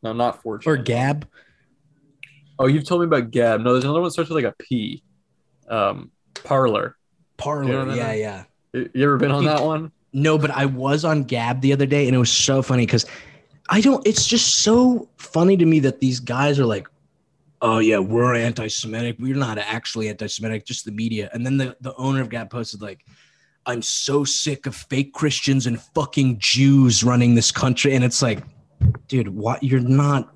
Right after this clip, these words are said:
Speaker 2: you're making yourself look terrible, bro. Like, I don't know
Speaker 1: <laughs>
Speaker 2: why you think. And he keeps talking about this Christian uprising and we're gonna kill everyone. And it's like,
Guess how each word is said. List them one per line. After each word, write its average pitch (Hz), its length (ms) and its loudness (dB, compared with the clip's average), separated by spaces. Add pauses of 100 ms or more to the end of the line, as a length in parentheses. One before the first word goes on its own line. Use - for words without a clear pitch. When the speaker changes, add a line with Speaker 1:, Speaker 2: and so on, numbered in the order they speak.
(100)
Speaker 2:
you're 117 240 0 (100)
making 117 400 0
yourself 104 440 -2
look 95 160 -8
terrible, 95 540 -8
bro. 98 260 -6
Like, 147 260 -4
I 123 60 -4
don't 123 160 0
know 123 80 -2
Speaker 1:
<laughs> 110 240 -2
Speaker 2:
why 107 140 -6
you 104 180 -6
think. 107 400 -10 (340)
And 151 80 -2
he 151 60 -2
keeps 202 280 -12
talking 156 360 -4
about 139 240 -2
this 127 160 -4
Christian - 580 -2
uprising 117 640 -4
and 113 100 -4
we're 110 120 -6
gonna 113 160 -4
kill 113 340 -6
everyone. 120 460 -2
And 110 100 -4
it's - 200 -8
like, 101 300 -10